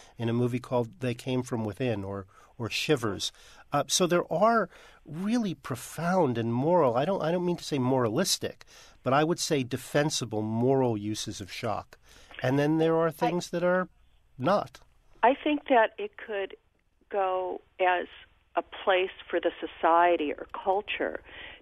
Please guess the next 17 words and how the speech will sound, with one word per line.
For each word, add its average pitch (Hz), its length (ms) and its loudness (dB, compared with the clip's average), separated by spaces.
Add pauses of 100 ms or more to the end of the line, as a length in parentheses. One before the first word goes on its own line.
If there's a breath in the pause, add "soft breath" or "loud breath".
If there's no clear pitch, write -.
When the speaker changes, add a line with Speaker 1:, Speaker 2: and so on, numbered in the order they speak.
Speaker 2:
to 202 80 4
be 196 220 2
expressing 190 1080 0 (360)
shock 170 480 4
within, 165 640 -6 (220)
you 175 80 -12
know, - 100 -12 (160)
i-, 190 120 -8 (280)
in, 208 280 -4 (320)
in 226 160 -2
the 202 100 -2 (140)
theater 151 480 -2
or 156 80 -12
within 202 400 -4
the 175 180 -4
dark, 139 420 0 (800 loud breath)
where 185 520 4